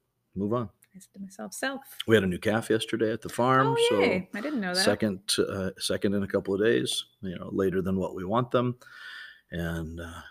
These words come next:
Speaker 1: of course, this was
Speaker 2: Why is it later than what you want them?
Speaker 1: We really want 'em earlier in the spring so that, uh, they're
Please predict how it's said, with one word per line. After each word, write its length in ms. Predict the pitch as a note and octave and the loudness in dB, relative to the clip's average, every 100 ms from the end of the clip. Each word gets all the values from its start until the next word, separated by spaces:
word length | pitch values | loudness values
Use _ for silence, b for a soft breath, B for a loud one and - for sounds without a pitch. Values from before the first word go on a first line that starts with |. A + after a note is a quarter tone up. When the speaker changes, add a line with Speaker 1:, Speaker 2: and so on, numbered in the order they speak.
| B - | B -6
Speaker 1:
of 80 | |
course, 200 | - G#2 | 2 4
this 220 | - G#2+ G2 | 4 2 2
was 260 | F2+ - F#3 | 2 0 0
Speaker 2:
Why 140 | F3+ | -4
is 100 | F3 | -4
it 80 | F3 | -4
later 240 | F3+ F3+ | -4 -4
than 120 | E3+ | -6
what 140 | E3+ F3 | -8 -8
you 80 | E3 | -10
want 240 | E3+ F#3 | -10 -12
them? 120 | D#3 D#3 B B B - | -18 -14 B B B 6
Speaker 1:
We 100 | A#2+ | 10
really 180 | A#2 | 10
want 180 | G#2+ F#2+ | 10 6
'em 100 | F#2 F#2+ | 2 2
earlier 400 | G2+ G2 F#2+ G2 | 2 4 4 2
in 80 | G2+ | 0
the 80 | |
spring 420 | F#2+ - G#2 G#2+ G#2+ | -2 0 2 2 0
so 160 | - | -2
that, 340 | F2 F2 - - | 0 0 0 -2
uh, 140 | D#2 D2+ | -2 -2
they're 160 | E2+ | -4